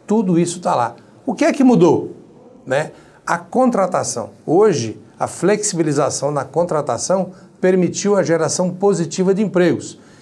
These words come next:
E nós precisamos de regras claras, o Bra-, o Brasil precisa avançar. Nós não podemos chegar na Grécia, nós não podemos chegar em Portugal,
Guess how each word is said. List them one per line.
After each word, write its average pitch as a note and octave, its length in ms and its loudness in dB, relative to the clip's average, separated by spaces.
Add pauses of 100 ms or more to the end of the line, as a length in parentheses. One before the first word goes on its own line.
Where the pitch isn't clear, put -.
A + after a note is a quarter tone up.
(220)
E D#4 100 4
nós F#3 300 4
precisamos D#3+ 680 -2
de D#3 100 -2
regras C#3+ 480 0
claras, C3+ 580 0
o A#2+ 80 -2
Bra-, B2+ 260 -4
o B2+ 40 -4
Brasil C#3 480 0
precisa D#3 400 -4
avançar. A#2 380 -6 (580)
Nós B2+ 160 -4
não E3 100 0
podemos E3 380 2
chegar D3+ 340 -2
na D3 140 0
Grécia, C3+ 460 0
nós B2 180 -4
não C3 120 -6
podemos C#3+ 360 -2
chegar C3+ 300 -2
em C#3+ 80 -4
Portugal, C#3+ 640 0